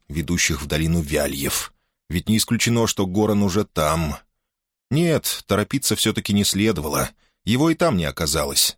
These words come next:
да и ворота представляли собой всего лишь два чёрных, неаккуратно обтёсанных монолита, каким-то образом втиснутые в треугольный пролом сероватой стены,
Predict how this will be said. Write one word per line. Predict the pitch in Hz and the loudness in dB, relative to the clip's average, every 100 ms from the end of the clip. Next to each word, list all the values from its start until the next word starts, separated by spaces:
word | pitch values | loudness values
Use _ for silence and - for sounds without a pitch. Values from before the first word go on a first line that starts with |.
| - | -4
да | 104 | -2
и | 160 | 2
ворота | 156 151 147 110 | 2 0 0 -4
представляли | 101 - 95 95 87 | -4 -2 2 2 2
собой | - 80 85 | 0 0 0
всего | - 82 82 | 0 0 0
лишь | 78 | -2
два | 73 85 | 0 0
чёрных, | - - 117 92 90 - - _ | 0 2 2 2 -2 -4 -16 _
неаккуратно | 90 85 87 87 85 82 | -2 0 0 0 0 -2
обтёсанных | - 87 85 85 - | 0 0 2 0 0
монолита, | 87 92 92 73 71 - - _ _ | 0 2 0 -2 -4 -6 -6 _ _
каким-то | 80 82 73 73 | -6 -4 -2 0
образом | 73 78 76 | 0 -2 -2
втиснутые | 69 - 92 85 78 73 | -4 -2 0 0 -2 -4
в | - | -2
треугольный | 78 73 82 78 76 | -2 0 0 0 -2
пролом | - 67 78 85 | -2 -2 0 0
сероватой | - 73 71 71 82 | 0 0 -2 -2 0
стены, | - - 85 76 71 | 0 0 0 0 -2